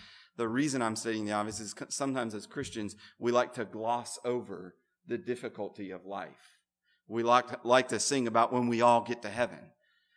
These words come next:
Yeah, we, we are all going to get to heaven, but sometimes that road to heaven is a very difficult, very trying road.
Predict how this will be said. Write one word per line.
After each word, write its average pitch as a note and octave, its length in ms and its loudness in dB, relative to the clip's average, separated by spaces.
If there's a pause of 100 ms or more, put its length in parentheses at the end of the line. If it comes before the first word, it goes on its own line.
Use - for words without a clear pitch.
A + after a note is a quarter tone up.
(140)
Yeah, A#2+ 200 2
we, A#2+ 240 -2
we D3+ 220 4
are D#3+ 260 12
all D#3 240 12
going D3+ 220 6
to C#3 60 4
get D#3 200 4
to C3+ 60 -2
heaven, C#3 280 6
but B2 140 0
sometimes D#3 640 6
that C3+ 220 6
road D3 240 6
to C#3 100 4
heaven C#3+ 260 6
is A2+ 160 0
a A#2 100 2
very C3+ 420 6
difficult, D3+ 720 2
very C3 260 8
trying D#3 580 6
road. E3+ 380 12